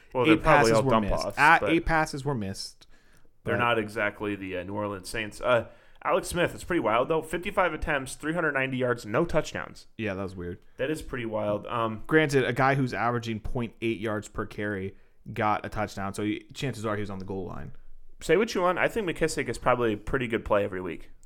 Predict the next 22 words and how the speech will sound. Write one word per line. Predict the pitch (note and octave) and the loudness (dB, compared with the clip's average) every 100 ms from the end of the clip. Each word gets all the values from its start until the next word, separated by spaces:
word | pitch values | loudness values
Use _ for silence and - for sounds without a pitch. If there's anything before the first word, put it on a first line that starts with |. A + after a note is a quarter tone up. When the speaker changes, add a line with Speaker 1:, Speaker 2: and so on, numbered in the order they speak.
| - - | -20 -6
Speaker 1:
I | - | 2
think | E3 G3 | 2 4
he's | E3 | 2
at | |
least | D#3 D3+ - | 2 2 4
Speaker 2:
It's | B2+ | 4
Speaker 1:
their | |
Speaker 2:
just | B2+ | 4
the | B2+ | 4
Speaker 1:
R | |
B | C3 | 2
two. | A2+ | 4
Speaker 2:
sheer | B2 | 4
volume. | C3 G2+ G2 G2+ F#2+ G2 - - - - - | 2 0 -2 -2 -4 -8 -12 -20 -20 -8 0
Uh, | C3+ C3+ - | 4 4 4
I | E3+ | 0
think, | A#3 C3 - - - - | 0 -4 -10 -20 -20 -2
I | D#3 | 0
think | G#3+ C#3+ | 0 0
DeAndre | B2+ A#2 G2 | 0 -2 -4
Swift | - A2 G#2 - - | -4 -4 -4 -6 -18
is | - G2+ F#2 E2 - | -10 -8 -6 -8 -12